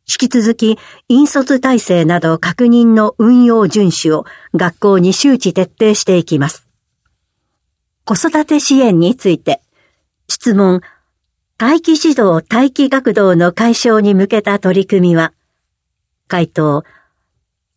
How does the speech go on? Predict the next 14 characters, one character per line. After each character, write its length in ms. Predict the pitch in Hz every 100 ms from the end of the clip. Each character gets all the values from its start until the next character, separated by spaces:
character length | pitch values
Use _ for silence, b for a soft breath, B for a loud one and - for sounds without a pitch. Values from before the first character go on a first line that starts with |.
| -
待 220 | 202 262
機 160 | 302 285
児 160 | 302
童 200 | 294 247
が 160 | 170 175
生 260 | - 202
じ 120 | 190 185
た 160 | 190
地 180 | - 208
域 200 | - 160
を 80 | 160
中 220 | - 190
心 320 | 185 185 170
に、 180 | 170 165